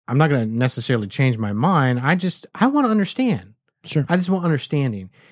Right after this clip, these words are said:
Speaker 1: And so was it, was it casting? I don't
Speaker 2: Mm.
Speaker 1: think it was
Speaker 2: Mm-mm.
Speaker 1: casting.
Speaker 2: I think it was pacing.
Speaker 1: You think it was pacing?
Speaker 2: I think the main problem was pacing. I feel like it peaked way too soon. The first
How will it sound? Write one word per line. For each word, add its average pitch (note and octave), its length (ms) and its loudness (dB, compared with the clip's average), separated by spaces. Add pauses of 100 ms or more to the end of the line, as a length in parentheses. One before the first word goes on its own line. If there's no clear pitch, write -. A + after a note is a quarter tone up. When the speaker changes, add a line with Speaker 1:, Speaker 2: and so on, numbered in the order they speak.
(140)
Speaker 1:
And B2+ 140 0
so C3 480 4 (1200)
was A2+ 400 0
it, G#2+ 180 2 (1080)
was B2+ 220 2
it G#2+ 140 -10
casting? D#3 800 2 (420)
I A#2+ 80 2
don't C3 120 6
Speaker 2:
Mm. G#2+ 40 -8
Speaker 1:
think B2+ 140 2
it A#2 40 0
was G2+ 140 -4
Speaker 2:
Mm-mm. - 40 -18
Speaker 1:
casting. A2+ 540 0
Speaker 2:
I C3+ 60 6
think F3 160 2
it - 20 4
was E3+ 120 2
pacing. G#2 560 -4 (260)
Speaker 1:
You C3+ 80 -2
think C3+ 120 2
it - 20 0
was C3 120 -2
pacing? C#3 400 0
Speaker 2:
I - 40 -2
think D#3+ 120 4
the D#3 80 2
main D3+ 220 4
problem D3+ 200 0
was C3 120 -2
pacing. C#3+ 300 -2
I A#2 80 -6
feel G#3 180 2
like E3+ 140 0
it B2 180 -6
peaked - 540 -4 (420)
way A#2+ 320 -6
too B2+ 160 -8
soon. F2 320 -12 (600)
The D3+ 100 2
first - 500 -2